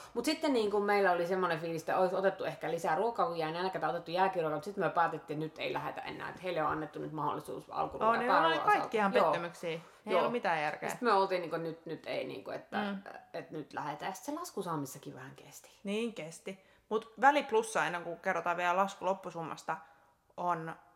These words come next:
Speaker 2: niitä vessat. Ne oli ihan jostain eri
Speaker 1: Ne oli.
Speaker 2: maailmasta.
Speaker 1: Ja sit
Speaker 2: Me
Speaker 1: nuo-
Speaker 2: otettiin sieltä
Speaker 1: Hyvä.
Speaker 2: kuppi.
Speaker 1: Joo,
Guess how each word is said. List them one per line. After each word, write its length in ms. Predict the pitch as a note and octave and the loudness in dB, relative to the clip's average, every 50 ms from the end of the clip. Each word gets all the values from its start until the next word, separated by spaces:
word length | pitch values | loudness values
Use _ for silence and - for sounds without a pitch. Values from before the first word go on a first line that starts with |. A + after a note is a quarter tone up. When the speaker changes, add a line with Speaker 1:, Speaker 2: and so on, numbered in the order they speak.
| _ _ | _ _
Speaker 2:
niitä 240 | F#3 F#3+ F#3+ - G3+ | -14 -10 -8 -6 -4
vessat. 480 | A3 G#3+ F#3+ - - - - - - - _ _ _ _ _ _ - - - - - - - - | -4 -4 -4 -6 -8 -10 -12 -18 -20 -20 _ _ _ _ _ _ -20 -20 -20 -20 -20 -14 -2 2
Ne 60 | F#4 | 4
oli 100 | G#4 G4+ F#4 | 4 6 6
ihan 160 | E4 D#4+ D#4+ | 6 6 6
jostain 260 | D4 - - C4+ C4 | 6 6 4 4 6
eri 100 | C4+ C#4 | 6 6
Speaker 1:
Ne 40 | B3 A#3 | 6 8
oli. 20 | A3 G#3+ | 8 8
Speaker 2:
maailmasta. 400 | G3 F#3+ F#3+ F#3 - - - - - - - D4 D#4+ | 8 8 6 4 0 -2 -6 -12 -8 0 2 4 4
Speaker 1:
Ja 120 | E4 E4 - | 4 4 4
sit 120 | - F#4 | 4 6
Speaker 2:
Me 80 | B3 C4 | 6 6
Speaker 1:
nuo- 80 | C4+ F4+ | 8 6
Speaker 2:
otettiin 280 | B3 B3 - A3 A3 | 6 4 4 2 2
sieltä 220 | G#3+ G#3 F#3+ - C4 | 4 2 2 2 2
Speaker 1:
Hyvä. 160 | C4 - F3+ | 2 4 4
Speaker 2:
kuppi. 240 | D3+ - E3 - - - | 4 4 2 0 -2 0
Speaker 1:
Joo, 240 | G3+ F#3+ F#3+ E3 D3+ | 4 4 6 6 4